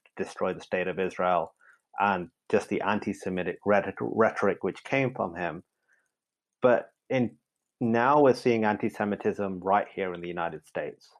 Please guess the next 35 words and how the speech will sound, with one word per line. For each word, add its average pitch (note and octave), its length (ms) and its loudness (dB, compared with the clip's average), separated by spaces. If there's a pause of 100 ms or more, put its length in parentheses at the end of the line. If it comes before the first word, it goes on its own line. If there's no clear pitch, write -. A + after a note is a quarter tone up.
(220)
October A#2+ 680 4
will G2+ 200 0
mark F#2+ 240 2 (120)
two - 140 -2
years F#2+ 460 -2 (260)
since G#2 220 -4
a F#2+ 40 -6
gunman G2 500 -2
shot G#2 440 0
and F2+ 160 -12
killed F#2+ 540 0
eleven G2 400 -2
people, E2 580 -6 (680)
wounding A2+ 320 2
several B2+ 480 2
others F#2 460 2
in G2 80 -6
the F#2 80 -6
Tree G2+ 220 -2
of F#2 80 -4
Life F2 200 -2
Synagogue F2 580 -4 (100)
in E2+ 160 -10
Pittsburgh. - 560 -6 (560)
The G2+ 100 2
A G#2+ 160 6
D G2 140 0
L's A#2 260 4
report B2+ 340 2
in A#2+ 140 0
May C3 260 2
showed G#2+ 280 0
that - 180 -2
anti-Semitic G#2 800 -4
incidents A#2+ 540 -2